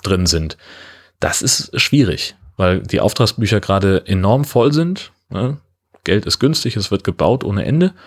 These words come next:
und die, äh, also sagen ja auch alle Handwerker, ne? Also kannst jetzt im Augenblick kannst du als Handwerker, Heizungsbau, Maurer,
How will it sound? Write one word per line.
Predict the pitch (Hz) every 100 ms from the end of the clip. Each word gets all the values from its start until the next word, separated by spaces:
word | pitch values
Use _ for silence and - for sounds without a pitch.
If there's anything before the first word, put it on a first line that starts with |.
| - - - - -
und | 107 101
die, | 104 101 101
äh, | 98 - 95 95 92 98 - _ -
also | 98 85
sagen | 104 113
ja | 76
auch | -
alle | 90
Handwerker, | 85 82 76 - 76
ne? | 120 104
Also | 85 90 82 - - - _ -
kannst | 95 90
jetzt | 92 -
im | 92
Augenblick | 104 110 107
kannst | 98 104
du | 92 92 104 _ _ _ - 62
als | 92 -
Handwerker, | 113 131 117 110 110 104 113 - _ -
Heizungsbau, | 92 107 104 - 98 101 101 101 _ _
Maurer, | 101 104 101 98 92